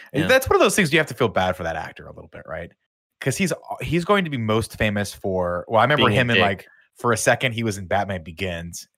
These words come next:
Speaker 2: and he was like, "No one's ever gonna believe me." And then Batman gives him this, like, four million dollar piece of tech.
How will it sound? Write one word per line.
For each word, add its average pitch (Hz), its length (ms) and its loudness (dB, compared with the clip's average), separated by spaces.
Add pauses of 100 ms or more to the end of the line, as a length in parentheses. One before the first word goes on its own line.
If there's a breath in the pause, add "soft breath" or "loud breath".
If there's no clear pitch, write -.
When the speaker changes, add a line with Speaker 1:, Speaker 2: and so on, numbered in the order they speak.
Speaker 2:
and 107 80 -6
he 104 40 -4
was 92 100 -6
like, 101 140 -2
"No 269 140 4
one's 233 160 6
ever 226 100 4
gonna 220 140 2
believe 233 340 2
me." 175 80 2
And 123 80 2
then 107 80 2
Batman 107 400 2
gives 98 200 -2
him 107 80 -4
this, 95 120 -6
like, 92 180 -4 (200 loud breath)
four 123 380 0
million 107 340 2
dollar 98 300 2
piece 101 240 -4
of 90 100 -8
tech. - 400 -4